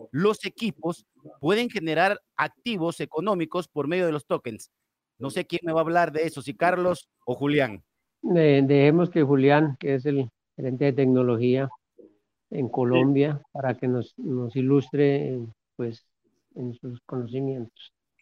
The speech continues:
Speaker 3: Bueno, antes de, de, de arrancar como explicando cómo funciona, como tal, qué son los tokens,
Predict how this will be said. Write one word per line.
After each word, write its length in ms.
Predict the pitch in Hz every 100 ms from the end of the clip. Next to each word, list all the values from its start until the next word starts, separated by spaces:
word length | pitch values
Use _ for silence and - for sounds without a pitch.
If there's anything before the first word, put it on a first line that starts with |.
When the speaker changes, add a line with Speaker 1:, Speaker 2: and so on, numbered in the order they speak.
| _ _ 147 147 143 151
Speaker 3:
Bueno, 280 | 165 180 175
antes 280 | 160 170 196
de, 240 | 226 214
de, 280 | 185 170 160
de 100 | 156
arrancar 460 | 156 160 147 156 160
como 140 | 196
explicando 520 | 190 185 175 160 170 170
cómo 240 | 185 190
funciona, 540 | 180 170 185 185 180
como 240 | 175 170 160
tal, 240 | 160 160
qué 100 | 180
son 220 | 175 180
los 220 | 175 175 -
tokens, 480 | 180 175 175 180